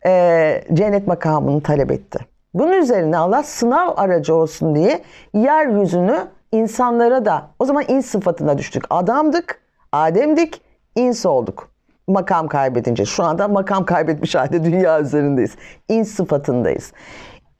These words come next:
Ee, tekrar adam olmak için istediğimizde Yüce Rabbim yeryüzünde dünyayı, arzı sınav aracı olarak gerçekten burayı hak, tekrar hak edip hak etmediğimizi ölçümleyebilmek için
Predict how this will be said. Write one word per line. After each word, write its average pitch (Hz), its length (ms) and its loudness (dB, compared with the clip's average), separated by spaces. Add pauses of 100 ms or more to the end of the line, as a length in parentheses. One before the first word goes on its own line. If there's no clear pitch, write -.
Ee, 202 340 2
tekrar 311 420 0
adam 220 260 0
olmak 175 340 0
için - 360 -4
istediğimizde 247 720 0
Yüce 262 380 2
Rabbim 247 540 -2 (540)
yeryüzünde 254 800 2
dünyayı, 240 960 2 (720)
arzı 202 560 0 (480)
sınav 302 480 0
aracı 175 400 2
olarak 143 280 0 (280)
gerçekten 233 1080 0
burayı 170 500 4 (160)
hak, - 360 -8 (180)
tekrar 233 380 0
hak 190 260 -2
edip 180 200 -2
hak 185 240 -2
etmediğimizi 196 580 0
ölçümleyebilmek 214 840 2
için 320 280 -2